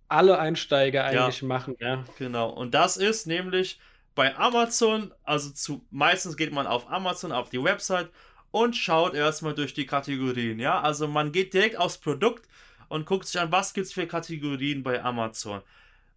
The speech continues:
Speaker 2: und was gibt's für Produktgruppen, ja, man kann die Bestsellerlisten durchstöbern, was, welche Bestsellerlisten gibt es, welche Produkte ranken in diesen Bestsellerlisten. Ähm, das kann man machen, aber das Problem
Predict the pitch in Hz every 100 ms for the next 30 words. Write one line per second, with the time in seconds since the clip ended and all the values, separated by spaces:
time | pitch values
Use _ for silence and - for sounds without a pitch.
0 | - 131 135 143 147 175 185 190 - 185
1 | - 170 170 185 - 139 131 - 117 123
2 | 143 143 151 156 170 170 170 139 165 165
3 | - 160 139 131 131 - 131 127 127 -
4 | - 127 117 117 120 135 - - - -
5 | - 139 180 170 160 170 165 185 165 160
6 | 170 - 156 143 190 135 120 - - -
7 | _ 143 147 170 160 160 160 170 165 147
8 | 165 196 147 139 123 123 127 123 117 117
9 | - - 113 107 110 - 98 - _ _
10 | _ - - - 113 113 113 110 107 107
11 | - _ _ - _ _ _ _ _ _
12 | _ _ - - 139 - 175 196 175 156
13 | - - 131 143 185 233 220 165 160 156
14 | - 156 147 185 226